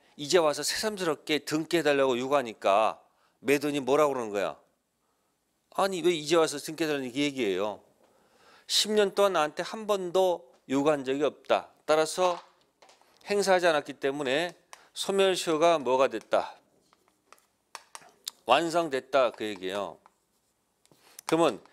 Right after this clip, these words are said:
이 말이 맞으면 소멸시효가 완성되면요, 채권이 뭐 하는 거예요? 채권이 소멸하는 거예요. 그럼 뭐도 소멸하는 거예요? 채무도 해줄 필요가 없다는 얘기예요.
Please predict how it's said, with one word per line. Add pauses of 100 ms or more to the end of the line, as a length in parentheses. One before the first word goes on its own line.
(160)
이
말이
맞으면 (440)
소멸시효가
완성되면요, (400)
채권이
뭐
하는
거예요? (1900)
채권이
소멸하는
거예요. (1200)
그럼
뭐도
소멸하는
거예요? (1160)
채무도 (140)
해줄
필요가
없다는
얘기예요.